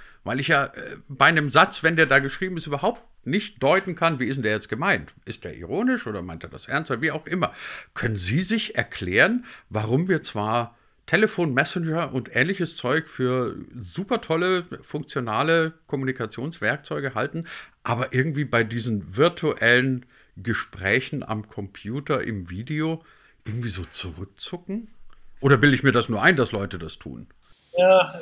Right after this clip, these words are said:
Speaker 2: also, äh, die Leute tun das mit Sicherheit. Ähm, ich, ich glaube, das ist auch einfach nur eine, eine Frage der Zeit, ähm, bis es etabliert ist und die Leute sich dran gewöhnt haben. Ich meine, schö-, schönes Beispiel gerade, was sie gesagt hat mit dem, mit den ganzen Textnachrichten oder ähnliches.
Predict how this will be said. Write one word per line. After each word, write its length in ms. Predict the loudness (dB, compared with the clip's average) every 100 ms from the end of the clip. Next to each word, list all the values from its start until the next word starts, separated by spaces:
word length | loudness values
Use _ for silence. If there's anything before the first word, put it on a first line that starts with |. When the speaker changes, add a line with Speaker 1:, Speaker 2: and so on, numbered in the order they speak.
| -2
Speaker 2:
also, 180 | 4
äh, 500 | 2 2 -2 -2 -2
die 100 | 4
Leute 260 | 6 8 6
tun 160 | 2 2
das 140 | 2
mit 140 | 0
Sicherheit. 640 | 0 2 4 6 4 2 -4 2
Ähm, 480 | 6 6 4 0 -4 -12 -14 -4
ich, 280 | -2 -2
ich 160 | -4 2
glaube, 220 | 6 8
das 180 | 8 6
ist 100 | 2
auch 140 | 2 2
einfach 200 | 4 4
nur 100 | 6
eine, 120 | 4
eine 200 | 4 0
Frage 240 | 2 2
der 140 | 2 2
Zeit, 440 | 2 2 0 -4 -8
ähm, 280 | 0 0 2
bis 120 | -2
es 120 | -2
etabliert 440 | -4 -2 -2 0 -2
ist 100 | -2
und 60 |
die 60 | 0
Leute 220 | 2 2
sich 140 | 0 -2
dran 200 | 0 0
gewöhnt 360 | 2 2 0 2
haben. 300 | 2 2 -2
Ich 280 | -6 -8 4
meine, 200 | 4 4 -4
schö-, 260 | 0 2 4
schönes 240 | 4 4
Beispiel 320 | 6 6 6 4
gerade, 240 | 6 4
was 120 | 4
sie 80 | 4
gesagt 360 | 4 6 6 4
hat 140 | 2
mit 180 | 0 2
dem, 300 | 2 2 -2
mit 140 | 0
den 340 | 0 0 -2 0
ganzen 240 | -2 0
Textnachrichten 640 | 0 0 2 2 2 -2 0
oder 160 | 0
ähnliches. 540 | 2 0 0 0 -2